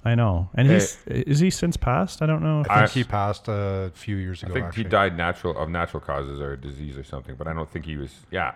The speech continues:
Speaker 1: Lucky guy, given the crowd he was mixed up with.
Speaker 2: Yeah, we can check that, uh, 'cause I, I don't remember. It wasn't, if he did die, it wasn't that long ago. But, uh, from the start of this movie, um, I'm a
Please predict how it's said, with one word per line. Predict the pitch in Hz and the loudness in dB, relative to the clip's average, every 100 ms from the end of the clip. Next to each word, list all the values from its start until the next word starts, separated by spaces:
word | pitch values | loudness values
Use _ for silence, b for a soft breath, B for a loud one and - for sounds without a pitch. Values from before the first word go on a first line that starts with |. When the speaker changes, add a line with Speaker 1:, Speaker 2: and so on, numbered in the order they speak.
| - - | -10 0
Speaker 1:
Lucky | 135 156 113 | 2 4 4
guy, | 131 139 | 6 4
given | 120 117 120 | 4 0 0
the | |
crowd | 117 120 120 113 | 2 4 4 2
he | 113 | 2
was | 113 113 110 | 2 0 0
mixed | 117 117 - - | 0 0 -2 0
up | 127 - | -2 0
with. | 95 90 - - - | -2 -2 -8 -20 -6
Speaker 2:
Yeah, | 98 92 78 | 0 2 2
we | 87 | -2
can | 110 | -6
check | - 104 - | -2 -2 0
that, | 76 69 - - | -4 -4 -6 -6
uh, | 78 | -6
'cause | - 85 | -4 -2
I, | 85 85 - | 0 0 -2
I | |
don't | 90 98 92 | -2 0 -2
remember. | 95 98 80 76 - - | -2 -2 -2 -4 -6 -10
It | 98 | -2
wasn't, | 110 120 120 | 0 0 -2
if | - 104 | -6 -4
he | 123 | -4
did | 110 131 127 | -2 -2 0
die, | 107 101 | 2 2
it | 87 | 2
wasn't | 95 98 | 0 0
that | 90 80 | -4 -2
long | 85 87 | -2 -2
ago. | 85 98 87 | -2 0 0
But, | 73 104 - 104 | 2 -2 0 2
uh, | 107 101 | 4 4
from | - - 156 | 0 -2 -2
the | 175 | -4
start | - 143 156 | 0 0 2
of | |
this | 143 - | -4 -4
movie, | 127 120 101 90 b b b b b b b b - | -4 -2 -2 -4 b b b b b b b b -2
um, | 95 92 | 0 0
I'm | - 98 | 0 0
a | 101 92 76 | 2 2 -2